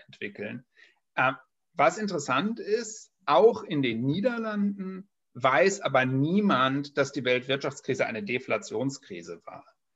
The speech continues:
Also sagen, dieser Teil der Geschichte ist einfach aus dem Gedächtnis getilgt. Die denken nicht, dass die Weltwirtschaftskrise eine Inflationskrise war, aber dass es Deflation gab, ist da auch völlig unbekannt.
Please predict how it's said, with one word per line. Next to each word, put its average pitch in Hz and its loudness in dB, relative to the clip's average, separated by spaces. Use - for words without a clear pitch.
Also 120 0
sagen, 120 2
dieser 202 2
Teil 160 0
der 139 4
Geschichte 131 -6
ist - -14
einfach 123 -8
aus 127 -6
dem 117 -8
Gedächtnis 120 -4
getilgt. - -6
Die 139 2
denken 156 4
nicht, 165 -2
dass 143 -4
die 131 -6
Weltwirtschaftskrise 135 -4
eine 117 -6
Inflationskrise 190 -4
war, 196 -6
aber 110 0
dass 117 -6
es 101 -18
Deflation 139 -4
gab, 113 2
ist - -12
da 107 2
auch 104 -4
völlig 104 -6
unbekannt. 107 -6